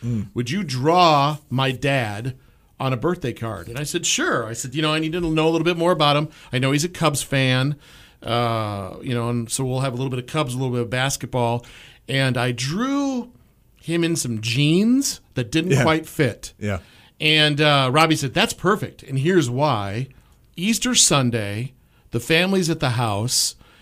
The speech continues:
Speaker 2: and after church, your dad goes and changes for the big Easter egg hunt,
Speaker 1: Mm-hmm.
Speaker 2: and for the afternoon is wearing your mom's jeans."
Speaker 1: Yes. Yeah.
Speaker 2: That had to be a look.
Speaker 1: Yeah, yeah, and, like, the thing about that, like, it, it,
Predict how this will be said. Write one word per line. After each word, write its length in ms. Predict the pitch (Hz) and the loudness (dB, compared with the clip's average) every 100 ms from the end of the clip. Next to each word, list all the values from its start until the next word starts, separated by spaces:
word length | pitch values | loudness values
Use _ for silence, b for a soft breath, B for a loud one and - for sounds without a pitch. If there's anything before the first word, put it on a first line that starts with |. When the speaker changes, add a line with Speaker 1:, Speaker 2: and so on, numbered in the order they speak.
| b b - | b b -2
Speaker 2:
and 260 | 151 147 139 | 2 4 4
after 280 | 180 180 | 2 0
church, 640 | 151 - 208 233 - - - | -2 2 2 2 -2 -4 -8
your 200 | 151 147 | -4 -2
dad 320 | 147 165 190 175 | 2 2 2 4
goes 180 | 175 147 | 2 2
and 120 | 139 | 0
changes 480 | - 190 196 175 - | 0 2 2 0 0
for 120 | 156 | -2
the 80 | 147 | 0
big 320 | 151 139 - | 2 0 -2
Easter 480 | 190 247 240 214 156 | -6 -4 -2 0 0
egg 240 | 135 127 104 | 2 -2 -2
hunt, 420 | 107 101 135 - - | -4 -4 -8 -12 -12
Speaker 1:
Mm-hmm. 280 | 107 107 117 | -12 -10 -4
Speaker 2:
and 280 | 165 151 147 | 0 2 2
for 100 | 175 | 2
the 160 | 165 170 | 4 6
afternoon 480 | 180 180 185 233 190 | 4 4 4 4 4
is 120 | 139 | 2
wearing 640 | 143 202 190 156 160 170 | 0 2 2 2 0 0
your 180 | 151 147 | 2 4
mom's 640 | 147 156 165 170 170 156 | 4 4 6 6 4 2
jeans." 640 | 127 135 151 120 95 95 135 | 0 0 0 -2 -6 -8 2
Speaker 1:
Yes. 420 | 135 110 - - B B - | 4 4 0 -14 B B -4
Yeah. 280 | 120 107 87 - _ _ _ - | 0 0 -2 -12 _ _ _ 0
Speaker 2:
That 260 | 175 196 | 4 4
had 160 | 180 156 | 2 -2
to 60 | 135 | -2
be 100 | 120 | -4
a 60 | |
look. 380 | 104 98 - - - - | -4 -10 -14 -20 -14 2
Speaker 1:
Yeah, 140 | 170 170 | 2 4
yeah, 320 | 170 156 151 123 | 6 8 10 6
and, 220 | 131 139 | 4 2
like, 220 | 135 131 123 | 4 2 2
the 80 | 123 | 0
thing 240 | 160 165 | 2 2
about 300 | 117 113 120 | 2 2 2
that, 120 | 135 | 2
like, 220 | 123 117 | 2 0
it, 240 | 131 135 | 0 0
it, 120 | 127 | 0